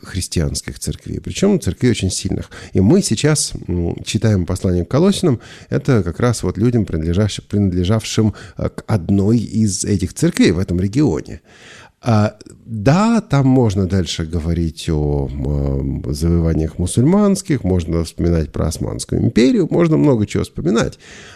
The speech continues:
но это уже было потом. Однако начинаешь понимать также, что проблемы в этой церкви начались не с приходом других народов. Напротив, церковь была создана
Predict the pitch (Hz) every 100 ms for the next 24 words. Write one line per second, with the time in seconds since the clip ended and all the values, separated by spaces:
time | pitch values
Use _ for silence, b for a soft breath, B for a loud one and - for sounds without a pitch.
0 | - 95 131 175 131 131 127 131 120 123
1 | 120 147 151 208 135 76 - b b _
2 | - 107 117 165 185 156 151 B B B
3 | _ _ - 135 139 139 156 185 160 -
4 | 123 131 151 226 226 - 127 90 82 73
5 | B B B - - 131 120 - - 117
6 | 117 117 135 175 170 117 87 - - 82
7 | 104 104 95 - 113 95 - 85 b b
8 | b - 87 92 107 - 123 123 113 113
9 | 120 113 - 117 - - 113 113 113 92
10 | 92 95 98 95 - 98 87 78 - B
11 | B B B 67 69 69 - 113 143 113
12 | - - B B - - 143 120 87 85
13 | 95 147 131 165 170 147 135 107